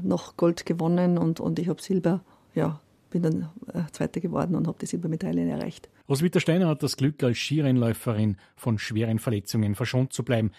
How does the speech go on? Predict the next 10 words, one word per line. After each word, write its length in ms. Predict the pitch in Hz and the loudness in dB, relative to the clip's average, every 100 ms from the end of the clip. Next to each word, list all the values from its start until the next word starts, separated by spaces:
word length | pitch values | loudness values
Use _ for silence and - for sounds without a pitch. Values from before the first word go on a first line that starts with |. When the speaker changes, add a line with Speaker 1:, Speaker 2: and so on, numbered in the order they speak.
| - _ | -12 _
Speaker 2:
Dennoch 300 | 120 131 113 - - | 2 4 4 -2 -4
beendet 420 | 120 101 101 95 | -2 -2 -2 -6
sie 180 | - 98 | -6 -6
die 160 | 101 | -6
Karriere 600 | - 113 101 107 110 107 - _ - | -6 -4 -2 -2 -2 -4 -6 _ -4
im 200 | 117 120 | -2 0
Alter 320 | 110 - 120 | -4 -2 -4
von 240 | - 113 | -2 -4
fünfundzwanzig 880 | - 117 104 104 - 92 82 - 120 | -2 0 0 -2 -6 -8 -8 -8 -4
Jahren. 300 | 117 95 101 | -4 -4 -10